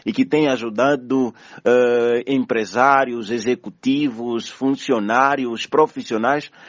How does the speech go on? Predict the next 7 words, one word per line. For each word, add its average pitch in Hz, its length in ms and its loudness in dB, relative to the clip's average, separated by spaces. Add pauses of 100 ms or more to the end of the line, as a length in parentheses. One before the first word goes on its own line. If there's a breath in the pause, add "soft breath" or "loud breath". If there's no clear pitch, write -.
(120)
de - 120 0
diversas 170 760 4
áreas 135 540 0
pelo 127 240 0
mundo 147 320 -2
inteiro. 113 580 0 (540 loud breath)
E 175 500 0